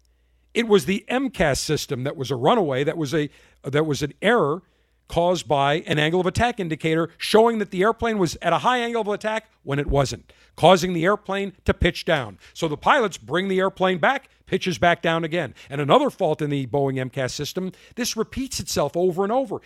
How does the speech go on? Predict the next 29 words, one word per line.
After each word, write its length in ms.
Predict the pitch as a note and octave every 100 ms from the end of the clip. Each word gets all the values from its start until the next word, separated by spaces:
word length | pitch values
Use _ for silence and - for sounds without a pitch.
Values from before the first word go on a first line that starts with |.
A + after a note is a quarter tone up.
| -
That's 260 | - D#3+ -
why 160 | E3+ F#3
you 140 | F#3+
had 180 | F3+ F3+
the 80 | F3+
porpoising 560 | - A#3+ A3+ - E3+
effect. 380 | C#3 D3+ A2+ _ - -
After 240 | D#3 E3
one 200 | D#3+ G3+
instance, 440 | B3+ B3 F3 F3 - _
it 140 | C#3
doesn't 360 | F#3+ G3+ G3+ G3 _ _
say, 200 | - G3
"Okay, 240 | A3+ F#3+
we're 120 | F3
gonna 180 | F3 D#3+ - _
kill 240 | - B3
it." 60 | B2 _ _ _
It 160 | - C3
keeps 300 | - G3 -
going. 400 | - G3 E3 F2 _ - _
And 180 | D3 D3
the 220 | D3 C#3+
gyrations, 880 | A#2+ E3+ E3 D#3 E3+ G3+ - B2+ -
the 80 |
porpoising 580 | - G3+ A3+ D#3+ - E3
gets 180 | C#3+ C3
more 220 | C#3 C#3
violent, 480 | A2 D3+ F#3 F#3+ G3+